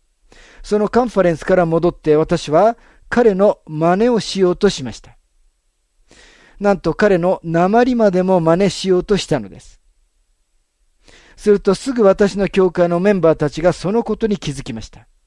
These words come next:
彼らはただそこに座って微笑んで、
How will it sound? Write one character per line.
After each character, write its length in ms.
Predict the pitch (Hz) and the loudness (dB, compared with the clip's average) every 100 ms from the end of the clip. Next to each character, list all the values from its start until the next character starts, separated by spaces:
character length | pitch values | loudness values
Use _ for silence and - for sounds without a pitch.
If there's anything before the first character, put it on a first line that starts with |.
| _ _ _ _ _ _ _ _ - - - _ _ _ _ | _ _ _ _ _ _ _ _ -20 -20 -20 _ _ _ _
彼 220 | - 208 | 0 4
ら 100 | 180 | 4
は 80 | 170 | 4
た 160 | - 190 | 2 0
だ 120 | 170 | 0
そ 180 | - 170 | -2 -2
こ 140 | 226 | 0
に 100 | 233 | 0
座 220 | - 196 | -2 0
っ 60 | 202 | 0
て 200 | - 208 | 2 0
微 60 | 185 - 175 | 0 -2 -2
笑 220 | 220 254 202 | 2 2 2
ん 100 | 151 | 2
で、 320 | 139 117 | 0 0